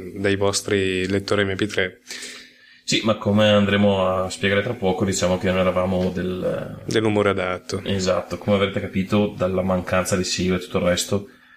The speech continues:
Speaker 2: questa non, non ha lo scopo di essere una, una puntata di Nowherecast, ehm, ma son solo, volevamo solo, insomma, parlare con gli ascoltatori, un po' spiegargli perché non stiamo, non stiamo registrando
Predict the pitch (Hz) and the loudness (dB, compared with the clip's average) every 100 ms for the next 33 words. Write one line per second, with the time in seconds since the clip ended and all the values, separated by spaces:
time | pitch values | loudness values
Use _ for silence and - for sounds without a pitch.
0 | _ _ _ - 104 98 98 92 87 87 | _ _ _ -4 -2 0 0 0 0 -2
1 | 104 - - - 95 95 95 98 - 87 | -4 -6 -6 0 2 4 2 0 0 0
2 | 95 92 92 - 95 90 92 101 104 92 | 0 2 2 2 2 2 2 0 0 0
3 | - - - 104 98 87 95 95 101 101 | 0 -2 0 0 2 2 0 -2 -2 -2
4 | - 95 - _ _ _ _ _ _ - | -2 -8 -8 _ _ _ _ _ _ -2
5 | 92 85 - - - - - _ _ _ | 2 2 2 -4 -8 -14 -18 _ _ _
6 | _ _ - 107 98 95 101 101 - 92 | _ _ 0 2 4 2 0 -2 -2 0
7 | - 95 92 90 95 - - 98 - - | 0 0 0 0 0 2 2 0 -2 -8
8 | _ _ _ _ - 95 101 101 101 101 | _ _ _ _ -4 -2 2 2 4 2
9 | - 98 - 98 101 101 98 92 - 95 | 2 0 0 0 2 2 2 0 0 0
10 | 92 95 92 92 - 92 92 92 - 92 | 2 0 0 -2 0 0 0 0 0 0
11 | 92 92 95 98 - 95 92 104 - 90 | 2 0 -2 -4 0 0 2 0 0 -2
12 | 87 95 98 | 0 -2 -2